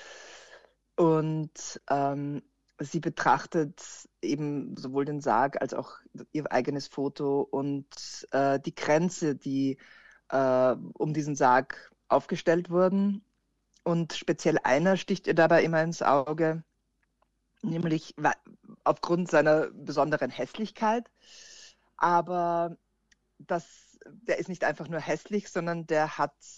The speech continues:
eine Aussage, dieser Kranz. Äh, denn Caroline kommuniziert mit den Leuten oder speziell eben mit dieser einen Person, mit der sie noch Kontakt hat aus ihrem früheren Leben,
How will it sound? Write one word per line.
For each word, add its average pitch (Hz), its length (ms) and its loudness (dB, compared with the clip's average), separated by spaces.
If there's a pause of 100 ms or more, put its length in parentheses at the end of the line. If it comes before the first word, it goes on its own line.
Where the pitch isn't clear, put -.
eine 147 280 -4
Aussage, 117 600 -6
dieser 120 240 -6
Kranz. - 840 -8
Äh, 123 320 -2 (260)
denn 135 220 -2
Caroline 175 720 2 (1080)
kommuniziert 175 1040 2 (180)
mit 147 260 -4
den 147 120 2
Leuten 196 600 4
oder 135 220 -2 (200)
speziell 143 520 0
eben 139 480 -4
mit 139 240 -8
dieser 139 220 2
einen 139 220 0
Person, 143 420 -4
mit 156 160 -6
der 127 120 4
sie 139 100 -6
noch - 340 -6
Kontakt - 480 -4
hat 180 100 2
aus 156 120 -2
ihrem 135 220 -4
früheren 131 400 -6
Leben, 160 280 -4